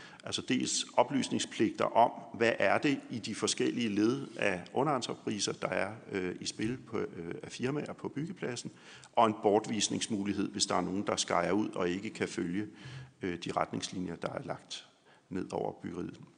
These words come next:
Og som det sidste, vi har lige nu, øh, arbejdsmiljø som en aktuel mærkesag, inspireret af de gode erfaringer, der er,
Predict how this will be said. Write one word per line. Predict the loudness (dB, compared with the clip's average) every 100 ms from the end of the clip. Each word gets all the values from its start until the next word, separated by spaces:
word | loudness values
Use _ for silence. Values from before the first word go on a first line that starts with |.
| _ _ _ _ _ -16 -16 -16 -20 -4
Og | 2
som | 4 4
det | 4
sidste, | 4 4 2 0
vi | 2
har | 6 8 6 4
lige | 0
nu, | 2 2 0 -2
øh, | 2 2
arbejdsmiljø | 4 2 2 0 -2 0
som | 0 0 2
en | 0
aktuel | 0 2 2 4
mærkesag, | 2 2 2 2 0 -2 -12 -16 -16 -4
inspireret | -2 2 4 6 6 4 2
af | -2 -4
de | -4
gode | -2 0
erfaringer, | 0 0 -2 -2 -2
der | 0
er, | 0 0